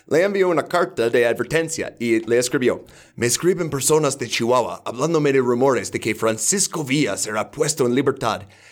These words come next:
y que esto provocará una reacción desastrosa en todo el estado. Y me aseguran que hay personas revuel-, resueltas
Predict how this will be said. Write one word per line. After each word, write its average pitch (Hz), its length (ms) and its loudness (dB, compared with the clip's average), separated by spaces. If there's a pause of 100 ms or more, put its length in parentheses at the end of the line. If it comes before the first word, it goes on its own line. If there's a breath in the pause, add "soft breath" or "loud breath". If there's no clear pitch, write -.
(140 soft breath)
y 110 80 -8
que 135 260 4
esto 113 640 -6 (160)
provocará 131 640 2
una 123 180 -2
reacción 131 720 0 (220 loud breath)
desastrosa 147 880 0 (140)
en 107 200 -10
todo 160 300 4
el 143 80 2
estado. 110 460 -2 (280 loud breath)
Y - 100 -6
me 117 120 0
aseguran 135 600 2
que 110 140 -8
hay 123 100 2
personas 135 500 0
revuel-, 117 500 -2 (240)
resueltas 131 800 -2